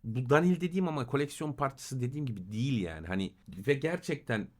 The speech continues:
yani benim şu ilk pipom var ya Şahin. Ya yemin ederim kamuya açacağım onu. Diyeceğim ki şuna bir için. Anasını satayım.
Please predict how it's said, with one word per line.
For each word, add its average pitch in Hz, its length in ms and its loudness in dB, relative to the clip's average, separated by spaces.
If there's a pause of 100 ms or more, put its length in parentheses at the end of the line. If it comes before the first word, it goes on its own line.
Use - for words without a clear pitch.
yani 107 360 0
benim 175 280 8
şu - 140 -4
ilk 180 280 0
pipom 127 400 -2
var 139 120 2
ya 101 180 0
Şahin. 92 520 0
Ya 104 100 -2
yemin 117 200 4
ederim 180 160 0
kamuya 143 400 2
açacağım 104 380 0
onu. 123 240 -4 (1000)
Diyeceğim 165 280 4
ki 143 60 -4
şuna 156 280 2
bir 143 80 -4
için. 175 360 -4 (680)
Anasını 104 400 -2
satayım. - 400 -6